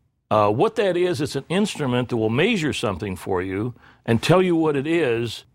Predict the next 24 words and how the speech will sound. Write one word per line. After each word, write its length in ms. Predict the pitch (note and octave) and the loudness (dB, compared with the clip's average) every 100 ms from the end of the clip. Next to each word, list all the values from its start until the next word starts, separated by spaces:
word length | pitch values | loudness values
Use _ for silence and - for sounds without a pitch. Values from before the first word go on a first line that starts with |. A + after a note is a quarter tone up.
| _ _ _ _ _ | _ _ _ _ _
but 320 | A2 F#2+ D3+ | -2 2 2
there's 240 | D3 C#3+ B2 | 2 0 2
no 200 | D#3 F3+ | 2 2
record 480 | C#3+ D#3+ D#3+ B2+ G#2+ | 2 -2 0 -2 -2
left 400 | G#2 G2 G2 B2 | -2 -2 -4 -4
after 280 | G#2+ - | -4 -4
it's 120 | G#2 C3+ | -2 0
all 220 | B2 A#2+ | 0 -2
said 260 | - A#2 | -2 -2
and 160 | G#2+ G2+ | -2 -2
done. 380 | A2+ G2+ D#2+ D#2+ | 0 0 -4 -8
For 160 | - | -8
example, 380 | F#2 E2 G#2+ F2 | -8 -4 -4 -2
like 100 | G2 | -4
a 80 | F2 | -4
voltmeter, 760 | F2 C#3 C#3 - F2+ E2 E2 D#2 | 0 2 2 -2 -8 -6 -8 -8
you 120 | E2 | -6
put 240 | - G#2+ | -4 -4
the 60 | F#2 | -4
prongs 500 | - A2+ A2 A2 F#2+ | -2 0 2 0 -4
into 320 | G#2+ F#2+ G2 | -6 -4 -4
your 220 | F#2 F2 | -4 -2
outlet, 520 | A#2+ B2 C3 A#2+ A#2+ | 0 0 0 -2 -2
you, 160 | G2+ F#2 | -4 -12